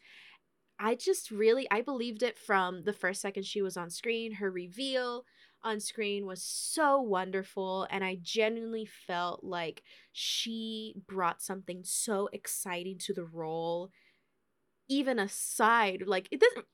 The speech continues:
a-, apart from her incredible singing voice, like, she is a wonderful, fantastic, phenomenal singer. Even aside from that, I thought, like, her, her performance was really what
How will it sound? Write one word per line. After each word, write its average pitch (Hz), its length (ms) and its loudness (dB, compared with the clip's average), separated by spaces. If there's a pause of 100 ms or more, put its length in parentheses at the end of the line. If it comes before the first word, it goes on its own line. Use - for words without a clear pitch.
a-, 330 180 4 (160)
apart 440 500 6
from 240 500 4
her 240 140 2
incredible 240 680 2
singing 269 480 -2
voice, - 500 -4 (480)
like, 240 120 0
she - 120 8
is 359 160 10
a 175 200 2
wonderful, 214 840 2 (100)
fantastic, - 640 -6
phenomenal 190 520 -4
singer. 190 520 -2 (300)
Even 427 280 10
aside 294 500 6
from 190 320 -4
that, 117 320 2 (440)
I 220 80 6
thought, - 320 8
like, 214 220 2
her, 233 320 2
her 262 140 2
performance 214 840 0
was 185 480 -2
really 220 360 2
what 185 240 0